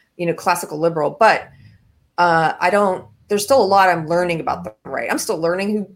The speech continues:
different people are in the right. And, uh, but when I look at the, when I, when I look at conservatives as a whole, or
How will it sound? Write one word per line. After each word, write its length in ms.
different 300
people 260
are 180
in 60
the 80
right. 320
And, 240
uh, 380
but 140
when 100
I 60
look 240
at 80
the, 240
when 140
I, 260
when 160
I 80
look 180
at 160
conservatives 540
as 140
a 40
whole, 480
or 400